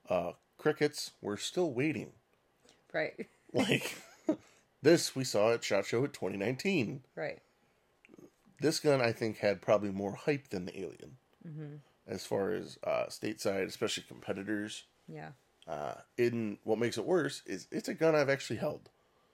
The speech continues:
Speaker 2: Yeah.
Speaker 1: Uh, it's a gun I took apart. Like, I've held it, haven't shot it, waited eagerly for it,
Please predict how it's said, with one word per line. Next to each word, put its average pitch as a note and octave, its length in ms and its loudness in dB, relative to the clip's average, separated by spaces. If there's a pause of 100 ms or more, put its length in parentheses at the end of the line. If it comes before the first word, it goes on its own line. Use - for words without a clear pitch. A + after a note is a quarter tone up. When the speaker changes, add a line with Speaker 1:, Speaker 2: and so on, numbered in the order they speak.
(180)
Speaker 2:
Yeah. D3+ 200 -12 (420)
Speaker 1:
Uh, - 200 -2
it's - 120 -4
a G2+ 60 -6
gun F#2+ 160 0
I - 80 -6
took - 180 -14
apart. - 400 4 (840)
Like, D2 320 -6
I've G2+ 160 0
held F3+ 240 4
it, - 100 -2 (260)
haven't G2+ 280 -2
shot C4+ 320 6
it, A3+ 120 0 (1300)
waited A#2+ 340 0
eagerly E3 380 -4
for G#3+ 320 4
it, E3+ 140 4